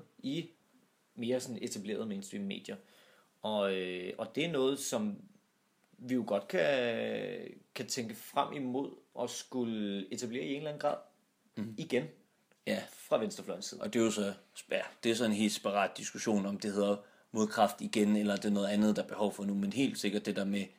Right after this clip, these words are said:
Speaker 2: nye medier. Og jeg synes også, synes også, vi kan se, vi ved, den,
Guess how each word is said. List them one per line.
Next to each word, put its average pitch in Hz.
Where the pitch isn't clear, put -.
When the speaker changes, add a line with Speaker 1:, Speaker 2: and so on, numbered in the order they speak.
Speaker 2:
nye 110
medier. 104
Og 95
jeg 98
synes 147
også, 104
synes 117
også, 107
vi 107
kan 104
se, 113
vi 110
ved, 110
den, 101